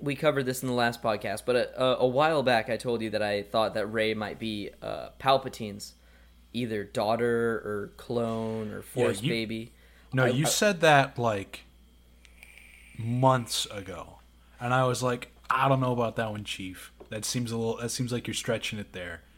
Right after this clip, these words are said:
Speaker 1: It,
Speaker 2: Uh,
Speaker 1: but, but now it makes sense.
Speaker 2: Yeah.
Speaker 1: It, well, ob-, obviously because they, you know, said that she is a Palpatine, but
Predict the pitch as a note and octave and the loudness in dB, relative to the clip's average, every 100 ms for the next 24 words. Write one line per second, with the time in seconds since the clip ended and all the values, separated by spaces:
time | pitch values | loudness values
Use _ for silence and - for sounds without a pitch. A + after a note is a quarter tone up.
0 | - - - - - - - - - - | -20 -20 -20 -20 -20 -20 -20 -20 -14 -4
1 | C3 A2+ A2 - F#2 - - D3 D#3+ F#3 | 0 0 2 0 -2 -14 -6 -2 2 2
2 | C#3 A#2 - G3 - - - - - - | 0 -4 -2 -2 -2 -10 -18 -20 -20 -20
3 | - C3 D3+ - - _ - - - C3+ | -6 -4 -4 -8 -20 _ -20 -18 -4 -4
4 | - - - - - D#3 B2 - C#3 B2 | -4 -20 -20 -18 2 2 2 0 2 2
5 | - - A#2 A2 - G#2 - A2 - G2 | 2 0 0 0 -8 -10 -6 -8 -4 -4
6 | F#2 - G#2 G2 - G#2 F#2+ - G2 F2+ | -4 -8 -8 -6 -4 -4 -4 -8 -10 -6
7 | A2 G#2+ - A2+ A2 A2+ G2 F2 F3+ A#2 | -6 -6 -4 -4 -4 -8 -12 4 4 4